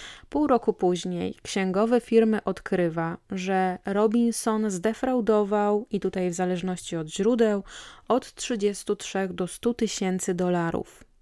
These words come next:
Fałszował podpis doktora Wallace'a na czekach i używał jego pieczątki. Dodatkowo instruował pacjentów, żeby wypisywali czeki bezpośrednio na niego,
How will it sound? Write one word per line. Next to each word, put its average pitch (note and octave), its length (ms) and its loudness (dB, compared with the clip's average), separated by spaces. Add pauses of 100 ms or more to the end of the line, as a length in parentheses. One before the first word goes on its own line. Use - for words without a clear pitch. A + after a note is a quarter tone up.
(280)
Fałszował A3 640 4
podpis A3 440 -2
doktora G3+ 420 0
Wallace'a F#3 480 2
na F3 140 -2
czekach G#3 600 0 (480)
i B3+ 160 0
używał B3+ 480 2
jego A#3 240 4
pieczątki. F#3 840 -2 (340)
Dodatkowo G#3+ 960 0
instruował G#3+ 800 0
pacjentów, F3+ 920 -4 (420)
żeby G3+ 460 0 (140)
wypisywali G#3+ 800 2
czeki A#3+ 360 -2
bezpośrednio G#3+ 720 0
na A3 180 0
niego, F#3+ 440 0